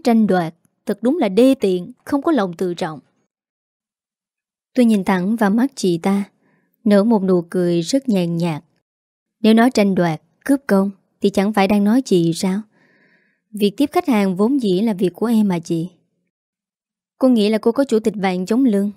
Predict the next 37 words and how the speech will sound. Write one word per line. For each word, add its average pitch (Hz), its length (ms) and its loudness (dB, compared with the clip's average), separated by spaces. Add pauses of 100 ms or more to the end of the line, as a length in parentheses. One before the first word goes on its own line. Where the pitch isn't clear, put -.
(280)
cô 226 100 0
muốn 233 100 4
ăn 233 200 0
nói 254 140 4
sao 247 280 0
thì 202 140 -2
nói, 196 340 -6 (160)
đúng 190 240 -2
chứ? 214 140 -2 (760)
Cô 196 120 -2
nên 185 260 0
nhớ, 185 320 0 (380)
ở 185 180 2
công 226 260 0
ty 226 380 2
cô 220 100 0
vẫn 196 240 -2
còn 180 300 -2
kém 214 300 0
tôi 226 120 2
vài 175 240 -4
bậc 165 280 -4
đi. 202 160 -4 (680)
Tôi 214 120 2
là 185 180 2
giám 196 200 2
đốc 302 180 2
vận 175 300 -2
hành, 175 300 -4 (580)
là 196 240 2
người 196 240 2
phân 220 280 0
bố 220 260 4
chiến 277 300 2
lược, 180 280 0
nhiệm 180 320 -2
vụ 170 300 0